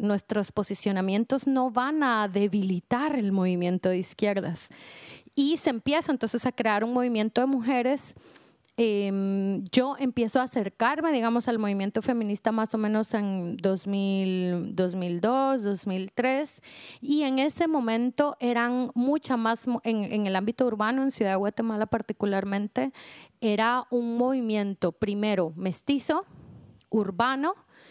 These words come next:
y de mujeres adultas, eh, y mucho más vinculado a espacios académicos.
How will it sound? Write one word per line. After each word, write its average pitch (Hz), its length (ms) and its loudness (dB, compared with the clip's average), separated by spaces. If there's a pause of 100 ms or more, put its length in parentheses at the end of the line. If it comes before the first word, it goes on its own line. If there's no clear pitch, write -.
(220)
y 269 80 0
de 233 100 2
mujeres 208 400 0
adultas, 196 640 -2 (840)
eh, 190 640 0 (560)
y 269 160 2
mucho 269 320 0
más 240 180 -2
vinculado 226 460 2
a 240 60 -2
espacios 220 400 -4
académicos. - 760 -4